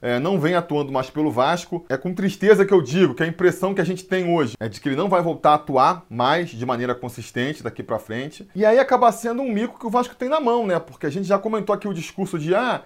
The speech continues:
pega um jogador sob contrato e tenta usar como moeda de troca, tenta emprestar ele. Mas quem vai querer pegar um jogador, envolver um jogador numa negociação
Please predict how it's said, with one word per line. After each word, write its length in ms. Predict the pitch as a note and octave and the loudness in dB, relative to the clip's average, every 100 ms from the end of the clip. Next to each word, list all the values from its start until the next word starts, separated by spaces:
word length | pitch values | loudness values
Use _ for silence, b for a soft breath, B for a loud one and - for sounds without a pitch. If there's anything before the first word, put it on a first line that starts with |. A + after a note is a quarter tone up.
| B B - | B B 0
pega 140 | G3 | 2
um 100 | G#3 | 4
jogador 260 | G3+ G3 G3 | 2 2 0
sob 160 | G3 | -2
contrato 680 | F3+ F#3 D#3 F3 A3 A3 A3 b b b | -2 -4 0 0 0 -2 -8 b b b
e 120 | D3+ D3+ | -10 -4
tenta 260 | G3 G3 | -2 0
usar 200 | F3 F#3+ | 2 2
como 140 | G#3 G3 | 2 2
moeda 240 | F#3+ F#3 | 2 2
de 120 | E3 | -2
troca, 680 | E3 C#3 G#3 G3 D3 - A#2+ | 2 4 4 4 2 -2 -4
tenta 300 | E3+ F3 F#3+ | -4 -6 -6
emprestar 500 | F#3 F3 - F3 D3 | 0 0 2 0 0
ele. 580 | D3+ G#3 G#3 D#3+ G#2 - | 0 0 0 -2 -6 -6
Mas 200 | D3 E3+ | -2 0
quem 180 | - C4+ | 0 0
vai 100 | B3 | 0
querer 240 | A#3 G#3 | 2 0
pegar 240 | G3 F3+ E3+ | 2 4 4
um 80 | D#3+ | 4
jogador, 420 | D3 C3 F3 G3+ | 2 4 4 4
envolver 320 | D3 D3+ D3+ | 2 0 0
um 80 | F3 | 0
jogador 240 | E3 D3+ | 2 2
numa 120 | D3 C#3+ | 0 -2
negociação 680 | C3 C3+ C3 - A3 C3+ | -4 -4 -6 0 0 0